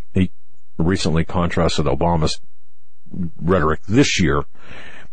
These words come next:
with his past record on guns and found something here.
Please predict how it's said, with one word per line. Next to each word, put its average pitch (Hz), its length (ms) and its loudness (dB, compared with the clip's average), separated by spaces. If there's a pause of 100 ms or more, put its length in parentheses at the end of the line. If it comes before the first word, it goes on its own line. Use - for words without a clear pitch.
(140)
with 107 160 2
his 85 160 2
past 90 380 2
record 76 360 2
on 82 180 2
guns 78 640 0
and 73 400 0 (480)
found 76 320 0
something 65 300 0
here. 69 160 -2